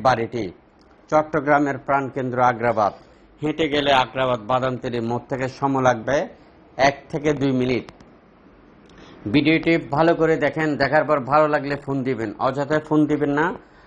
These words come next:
আর আমাদের Facebook পেজে উপরের দিকে ফলো দিয়ে রাখবেন নতুন নতুন ভিডিও পেতে। আর আপনার টাইমলাইনে এই ভিডিওটা শেয়ার করে দিবেন। আপনার এখন কাজে না লাগতে পারে, in future-এ আপনার কখনো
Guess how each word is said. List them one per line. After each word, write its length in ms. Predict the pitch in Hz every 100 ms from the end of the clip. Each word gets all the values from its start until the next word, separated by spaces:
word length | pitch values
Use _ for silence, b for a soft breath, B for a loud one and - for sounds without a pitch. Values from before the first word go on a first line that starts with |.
| b b
আর 120 | 123 117 - 127
আমাদের 300 | 147 151 151 -
Facebook 400 | 143 135 156 156
পেজে 260 | 151 143 143 151
উপরের 240 | 135 131 117
দিকে 140 | 139 147
ফলো 220 | 127 143
দিয়ে 160 | 147 147
রাখবেন 260 | 147 131 151 139
নতুন 220 | 131 131 127
নতুন 180 | 123 123 113
ভিডিও 300 | 127 139 131
পেতে। 160 | 139 135
আর 160 | 127
আপনার 280 | 123 120 120 -
টাইমলাইনে 580 | 120 143 151 147 143 156 B B B
এই 120 | 131
ভিডিওটা 360 | 123 143 139 143 -
শেয়ার 200 | 147 131 123
করে 160 | 131 143
দিবেন। 300 | 131 131 160 160 -
আপনার 240 | 135 - 131
এখন 220 | 131 160 151
কাজে 260 | 143 131
না 100 | 127 123
লাগতে 260 | 123 - 120
পারে, 140 | 127 147 127
in 80 | 123
future-এ 340 | 143 135 131 131
আপনার 260 | 113 131 175 277 B B B -
কখনো 320 | 151 156